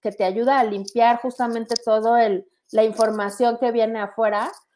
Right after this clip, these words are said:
se vuelve fundamental para prepararte para crear, ¿no? A mí me costa-, me costaba y todavía me cuesta, o sea, tengo que estar como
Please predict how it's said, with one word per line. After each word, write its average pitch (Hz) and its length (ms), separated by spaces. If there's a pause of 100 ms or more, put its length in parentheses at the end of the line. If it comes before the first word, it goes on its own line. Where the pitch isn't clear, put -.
(220)
se 233 160
vuelve 233 340
fundamental 214 1080
para 196 260
prepararte 208 800
para 185 360
crear, 190 480
¿no? 190 340 (720)
A 196 100
mí 202 120
me 233 160
costa-, 196 520 (260)
me 196 160
costaba 233 680
y 214 80
todavía 240 500
me 240 180
cuesta, 214 300
o 214 40
sea, 214 160
tengo 240 240
que 247 80
estar 214 500
como 233 400